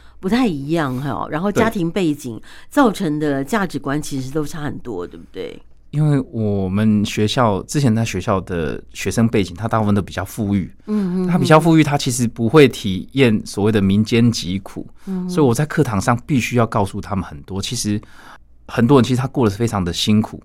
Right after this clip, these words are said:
Speaker 2: 那像以前没有跟他们讲的时候，他们是看不起很多基层的人员，包含例如说我们的木工、铁工啊，这些他完全，水泥工他完全看不起。但我跟他们说，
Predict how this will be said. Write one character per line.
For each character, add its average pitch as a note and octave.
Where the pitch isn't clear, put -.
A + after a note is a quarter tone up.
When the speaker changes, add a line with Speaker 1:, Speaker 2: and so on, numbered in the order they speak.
Speaker 2:
那 -
像 C#3+
以 A2+
前 F#2
没 A#2+
有 B2+
跟 A2+
他 B2+
们 A#2
讲 -
的 D#2+
时 -
候， G#2+
他 A#2
们 B2
是 C#3+
看 C3
不 A#2
起 -
很 -
多 A#2
基 A#2+
层 G2
的 F2
人 D#2+
员， F#2
包 C3
含 A#2
例 A#2+
如 A#2
说 A2
我 G2+
们 F#2
的 F#2+
木 C3+
工、 B2+
铁 F#2+
工 A#2+
啊， A#2+
这 B2+
些 A#2+
他 A2+
完 A#2
全， -
水 -
泥 G#2+
工 B2
他 C#3
完 C3+
全 B2
看 C3
不 B2
起。 -
但 C3
我 F2
跟 G2
他 G#2+
们 F2+
说， E2+